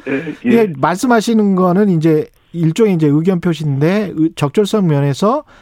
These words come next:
Speaker 1: 지사직은 좀 사퇴했으면 좋겠다. 지사로서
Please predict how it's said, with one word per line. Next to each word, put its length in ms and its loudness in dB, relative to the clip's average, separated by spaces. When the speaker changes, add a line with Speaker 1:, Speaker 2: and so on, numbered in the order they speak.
Speaker 1:
지사직은 500 0
좀 160 -2
사퇴했으면 600 -2
좋겠다. 640 -4
지사로서 720 -2